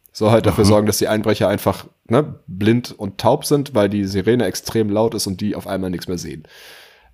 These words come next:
Speaker 2: Mhm.
Speaker 1: Ähm, so, und jetzt hab ich alles voll mit Werbung von diesen Vernebelungsanlagen.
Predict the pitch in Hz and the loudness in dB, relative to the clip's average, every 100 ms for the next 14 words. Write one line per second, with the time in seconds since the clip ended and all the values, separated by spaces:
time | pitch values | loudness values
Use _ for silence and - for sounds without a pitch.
0 | _ 104 107 110 113 120 _ _ _ _ | _ 2 4 4 0 -6 _ _ _ _
1 | _ _ _ - 104 95 - _ - 104 | _ _ _ -8 -2 -2 -2 _ -4 0
2 | 117 113 123 120 - - - _ _ _ | 0 0 0 -2 -6 -20 -20 _ _ _
3 | _ - 170 175 - - 113 135 110 101 | _ 2 2 0 0 2 4 2 0 0
4 | 107 107 131 120 - 110 107 - 104 139 | 2 2 2 -2 -2 -2 -2 0 0 0
5 | 92 90 - - 87 76 71 | -2 -6 -8 -10 -10 -10 -12